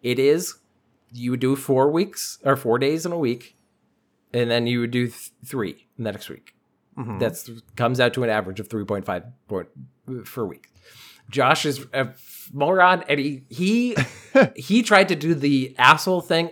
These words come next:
Speaker 1: of, "It was just a prank."
Speaker 2: Just a
Speaker 1: It was, I
Speaker 2: prank,
Speaker 1: was just
Speaker 2: dude. It's a
Speaker 1: <laughs>
Speaker 2: freaking
Speaker 1: you guys,
Speaker 2: joke, dude.
Speaker 1: you
Speaker 2: I
Speaker 1: guys
Speaker 2: got
Speaker 1: got
Speaker 2: you.
Speaker 1: all worked out. And it's like, you're the one who's wasted his fucking <laughs> time on
Speaker 2: Like,
Speaker 1: the
Speaker 2: I
Speaker 1: clock
Speaker 2: d-,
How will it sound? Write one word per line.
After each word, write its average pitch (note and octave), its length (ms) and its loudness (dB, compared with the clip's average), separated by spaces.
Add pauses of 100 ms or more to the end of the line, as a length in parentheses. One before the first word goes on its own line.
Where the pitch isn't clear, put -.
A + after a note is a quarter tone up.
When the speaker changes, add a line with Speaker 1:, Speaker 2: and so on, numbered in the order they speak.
Speaker 1:
of, A#2 220 2 (180)
"It D#3+ 40 2
was E3+ 140 -2
just - 140 -6
a - 40 2
prank." - 480 -6 (260)
Speaker 2:
Just - 200 -12
a G#3+ 60 0
Speaker 1:
It - 120 -14
was, F3 180 0
I - 20 -12
Speaker 2:
prank, E3+ 160 8
Speaker 1:
was G#3 120 8
just A3 140 0
Speaker 2:
dude. C3+ 180 -2
It's A#2+ 100 -2
a - 40 4
Speaker 1:
<laughs> C#3 60 -4
Speaker 2:
freaking F3+ 420 2
Speaker 1:
you A#3+ 100 4
guys, F#3 260 4
Speaker 2:
joke, E3 240 2 (120)
dude. A2+ 220 -4
Speaker 1:
you F#3+ 280 6
Speaker 2:
I - 40 4
Speaker 1:
guys D#3 180 10
Speaker 2:
got E3 160 10
Speaker 1:
got C3 140 4
Speaker 2:
you. B2+ 60 4
Speaker 1:
all B2 120 2
worked C#3 260 4
out. - 280 0 (320)
And D#3+ 100 0
it's E3 160 2
like, D3 300 0 (120)
you're D3+ 300 2
the F#3+ 80 2
one D3 180 4
who's C3+ 220 -2
wasted C3+ 280 0
his C3 120 0
fucking C#3 300 2
<laughs> - 20 -8
time D3 640 4
on F3 220 6
Speaker 2:
Like, B3+ 100 6
Speaker 1:
the - 60 -2
Speaker 2:
I - 40 6
Speaker 1:
clock G3 280 8
Speaker 2:
d-, - 60 -16